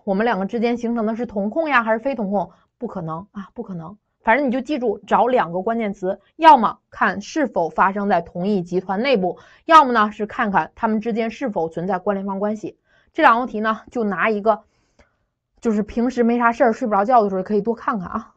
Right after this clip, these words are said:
看看就行。去让你去判断是属于同控还是非同控，有可能会在这个选择题当中出现，但更多呢都是作为主观题当中的第一问，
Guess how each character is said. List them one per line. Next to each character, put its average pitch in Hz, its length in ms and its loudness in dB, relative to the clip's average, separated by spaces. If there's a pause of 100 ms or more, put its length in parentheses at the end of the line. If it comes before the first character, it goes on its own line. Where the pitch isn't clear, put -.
看 214 160 -8
看 185 100 -8
就 175 80 -8
行。 180 160 -10 (4000)
去 381 180 6
让 359 240 8
你 226 120 0
去 262 100 -6
判 277 260 -2
断 240 300 2
是 262 260 -2
属 214 220 -2
于 - 20 -6
同 226 300 -4
控 294 200 2
还 214 140 0
是 226 80 2
非 311 160 0
同 202 220 -4
控， 190 260 -4
有 220 160 4
可 285 140 0
能 196 160 0
会 226 100 2
在 208 220 0 (320)
这 220 80 -2
个 196 100 0
选 175 180 -2
择 180 120 0
题 214 100 -4
当 202 160 -4
中 202 120 -4
出 220 120 -8
现， 202 260 -6
但 233 200 0
更 247 260 2
多 247 160 0
呢 220 160 0
都 202 160 -4
是 202 160 -8
作 202 160 -2
为 185 380 -2
主 170 240 -4
观 214 200 -2
题 208 160 -4
当 208 160 -4
中 220 120 -6
的 202 80 -2
第 247 180 -8
一 269 40 -2
问， 262 320 2